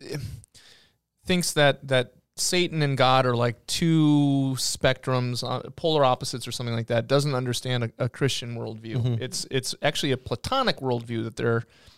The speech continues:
Speaker 1: expressing, the idea that the difference in reality is between the spiritual and the physical. For the Christian, the difference is the creator and the creation.
Speaker 2: Mm-hmm.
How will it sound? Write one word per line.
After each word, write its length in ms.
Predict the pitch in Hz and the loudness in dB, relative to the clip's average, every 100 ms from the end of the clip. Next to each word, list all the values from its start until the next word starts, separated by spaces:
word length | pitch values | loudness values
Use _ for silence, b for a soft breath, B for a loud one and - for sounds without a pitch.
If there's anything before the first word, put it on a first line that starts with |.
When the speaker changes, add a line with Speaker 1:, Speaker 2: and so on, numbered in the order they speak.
| b | b
Speaker 1:
expressing, 600 | 139 - - 156 - 123 | -8 -4 2 4 2 -2
the 100 | 123 | 2
idea 280 | 127 131 135 | 2 4 2
that 280 | 123 117 - _ _ _ _ _ _ - - | 4 2 -2 _ _ _ _ _ _ -14 -6
the 100 | 143 | -4
difference 480 | 131 180 220 190 - | 0 2 2 0 -2
in 380 | 170 160 143 127 b b b | -2 0 0 -4 b b b
reality 500 | 143 143 143 151 131 | 0 2 4 4 2
is 100 | 123 | -2
between 280 | - 120 135 | -4 -6 -4
the 60 | 120 | -4
spiritual 680 | - 143 143 143 147 135 - | -4 -2 -2 -2 -4 -4 -4
and 120 | 120 | -8
the 60 | |
physical. 560 | 107 139 135 131 - 120 b b b b b b | -10 -8 -8 -8 -12 -16 b b b b b b
For 320 | _ 185 226 | _ 6 6
the 100 | 233 | 6
Christian, 640 | - 202 196 - 117 123 - - | 4 4 4 2 -4 -6 -12 -4
the 120 | 135 | 0
difference 460 | 139 196 214 185 160 | 2 4 4 2 4
is 300 | 143 131 - _ _ _ _ _ _ | 4 2 -2 _ _ _ _ _ _
the 100 | 131 | -4
creator 460 | - 139 143 139 | 0 2 4 4
and 140 | 131 117 | 4 2
the 40 | |
creation. 680 | - 117 113 107 - - 139 _ - | -2 -4 -2 -2 -4 -8 -16 _ -6
Speaker 2:
Mm-hmm. 260 | 110 110 | -4 -4